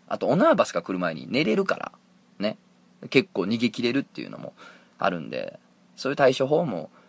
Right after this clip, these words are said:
あるんですけど、まあまあ、できればいいと思うけど、多分ソニーさんできへんと思うのよね。その、ご褒美に週二にしようとか、寝る前だけにしようみたいな、多分できへんと思うね。もう、ものすごいやってもうてると思うから。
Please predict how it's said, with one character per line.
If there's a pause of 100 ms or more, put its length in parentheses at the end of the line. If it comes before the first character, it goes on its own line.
(600)
あ
る
ん
で
す
け
ど、 (720)
ま
あ
ま
あ、 (840)
で
き
れ
ば
い
い
と
思
う
け
ど、 (680)
多
分
ソ
ニ
ー
さ
ん
で
き
へ
ん
と
思
う
の
よ
ね。 (280)
そ
の、
ご
褒
美
に (240)
週
二
に
し
よ
う
と
か、 (280)
寝
る
前
だ
け
に
し
よ
う
み
た
い
な、
多
分
で
き
へ
ん
と
思
う
ね。
も
う、
も
の
す
ご
い
や
っ
て
も
う
て
る
と
思
う
か
ら。